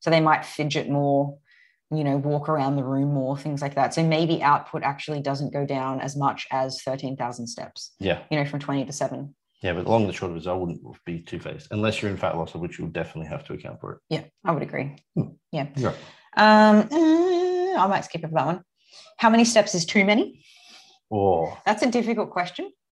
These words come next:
Speaker 1: to answer. Uh, because it depends. So <sighs> I guess, okay, ha-, where do we tackle this question from, Dean? When we talk about training volume landmarks, hashtag Renaissance periodization,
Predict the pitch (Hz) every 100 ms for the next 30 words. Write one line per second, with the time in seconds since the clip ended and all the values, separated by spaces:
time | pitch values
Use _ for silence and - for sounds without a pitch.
0 | - 196 165 170 170 - - _ _ _
1 | - 180 180 175 175 175 175 170 143 180
2 | - 214 190 - - 208 170 254 330 -
3 | - _ _ _ _ _ - - 202 202
4 | 202 - - - - - - - - -
5 | - _ _ _ _ _ - 202 233 277
6 | - - - - 190 143 113 - - -
7 | - 185 175 170 180 233 240 226 - 185
8 | 185 165 160 - 143 160 147 139 131 143
9 | - - - - - - _ - 196 220
10 | 262 269 269 233 220 180 175 170 151 156
11 | 151 139 135 139 143 135 147 254 - -
12 | - - _ _ - 151 147 143 135 135
13 | 139 135 - 135 123 135 135 - -